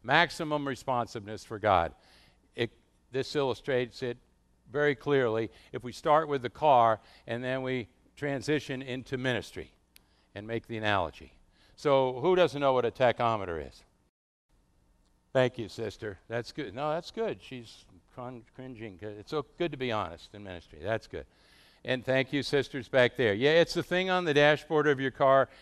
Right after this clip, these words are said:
You've wondered why it's been there all these years. It doesn't, it hasn't helped you any. You got nervous for a while. Doesn't measure gas, oil, heat, battery, or anything useful. But it, what it does measure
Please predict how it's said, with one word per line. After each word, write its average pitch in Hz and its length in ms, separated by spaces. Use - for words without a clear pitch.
You've 117 160
wondered 135 320
why 123 280
it's - 140
been 123 200
there 107 180
all 92 160
these 85 220
years. 90 340
It 113 160
doesn't, 127 420
it 120 300
hasn't 135 340
helped 139 260
you 143 80
any. 139 280
You 131 120
got 135 300
nervous 143 400
for 143 140
a 131 60
while. 127 460
Doesn't 139 240
measure 135 320
gas, 127 460
oil, 120 260
heat, 120 260
battery, 110 540
or 101 80
anything 104 340
useful. 101 420
But 131 160
it, 123 140
what 127 200
it 120 140
does 165 300
measure 127 500